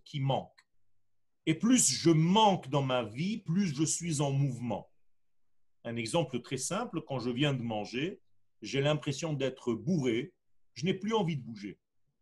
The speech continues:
J'ai envie juste de me coucher. Ça veut dire que quand quelqu'un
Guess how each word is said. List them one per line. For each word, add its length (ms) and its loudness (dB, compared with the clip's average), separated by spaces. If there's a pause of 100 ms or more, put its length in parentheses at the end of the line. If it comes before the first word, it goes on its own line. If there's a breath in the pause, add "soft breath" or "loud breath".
(720)
J'ai 200 4
envie 280 4
juste 420 -2
de 100 2
me 120 0
coucher. 480 -6 (840)
Ça 120 0
veut 60 2
dire 160 0
que 60 2
quand 220 -2
quelqu'un 600 0